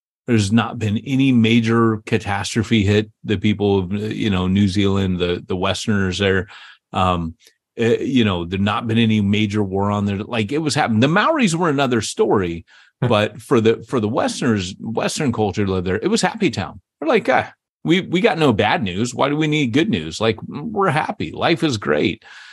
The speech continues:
Speaker 1: But one of the other things that, that really hit me was in the book, and it goes to this, uh, it kinda connects what you said about religion and, um, like Nietzsche's quote, "Opium of the masses," and even the, the frickin', um,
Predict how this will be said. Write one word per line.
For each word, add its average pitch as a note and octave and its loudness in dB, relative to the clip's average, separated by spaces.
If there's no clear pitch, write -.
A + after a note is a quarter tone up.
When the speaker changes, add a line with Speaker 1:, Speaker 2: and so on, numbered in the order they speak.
Speaker 1:
But C3 2
one D#3+ 0
of G#3+ 2
the E3+ 2
other D#3 4
things A#2+ 0
that, A2 0
that A2+ 0
really C3 2
hit D#3 0
me F#2 -4
was F#2+ -2
in A2+ -2
the G2 2
book, F#2 0
and G#2+ 0
it F2+ -4
goes A#3+ -2
to E2+ -4
this, D#2+ -6
uh, G2 -2
it A2+ -4
kinda F3+ -4
connects G2+ -2
what A2 -4
you A2+ -4
said G#2+ -2
about E2+ -4
religion G2+ 2
and, D#2 -6
um, D#2+ -6
like F#2 -4
Nietzsche's G#2+ 0
quote, G2 0
"Opium G2 2
of F#2 0
the F2+ 0
masses," F#2 -2
and E2+ -8
even A#2+ 4
the, F#2+ 0
the G2+ -2
frickin', G2 0
um, E2+ -4